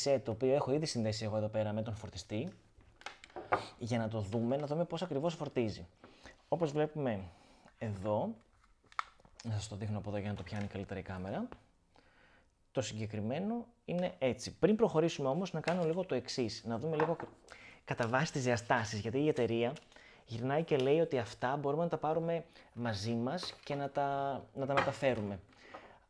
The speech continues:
Αυτό λοιπόν εδώ, όπως μπορούμε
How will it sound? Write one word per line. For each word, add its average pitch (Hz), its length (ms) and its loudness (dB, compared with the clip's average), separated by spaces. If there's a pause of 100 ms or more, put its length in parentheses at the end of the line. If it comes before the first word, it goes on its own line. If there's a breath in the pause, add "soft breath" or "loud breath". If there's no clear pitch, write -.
(200)
Αυτό 113 580 -4
λοιπόν 151 600 0 (360 loud breath)
εδώ, 104 720 -2 (1600 loud breath)
όπως 135 320 4
μπορούμε 117 640 0